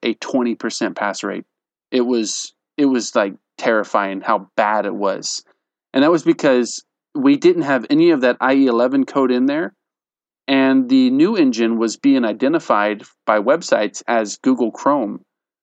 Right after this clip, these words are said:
So they thought that, "Okay, well, this is Chrome. I'm gonna send down all of this code that is Chrome specific, that is, you know, WebKit specific." But we didn't have any compatibility with any of that. And so we had, like, just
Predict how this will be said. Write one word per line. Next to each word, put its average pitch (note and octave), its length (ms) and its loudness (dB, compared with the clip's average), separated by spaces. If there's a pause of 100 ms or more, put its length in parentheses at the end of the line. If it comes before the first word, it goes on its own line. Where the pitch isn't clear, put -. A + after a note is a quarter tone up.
(100)
So C3 200 2
they C#3 160 4
thought C3 360 0
that, B2 180 2
"Okay, B2+ 240 0
well, A#2 160 2
this B2+ 160 -2
is G#2+ 140 -8
Chrome. C#3+ 420 2
I'm A2+ 140 -2
gonna A2+ 160 -2
send B2+ 260 0
down A2+ 220 0
all B2 240 0
of A2+ 80 -4
this A2 180 -6
code C3+ 320 0
that A#2 100 -2
is A2 140 -6
Chrome B2 400 0
specific, B2+ 720 -4
that A2 120 0
is, G#2+ 260 -4 (480)
you B2+ 80 2
know, G#2+ 100 2
WebKit A#2+ 400 0
specific." - 640 -4 (420)
But C3 140 4
we D#3+ 120 6
didn't E3 220 4
have B2+ 220 0
any C#3 400 4 (260)
compatibility B2 600 2
with G#2+ 180 -2
any C3+ 240 4
of G2+ 120 -2
that. A2 220 -4 (440)
And C3 160 2
so C3 160 2
we D#3 140 4
had, C3+ 340 2
like, A2 280 -2
just - 320 0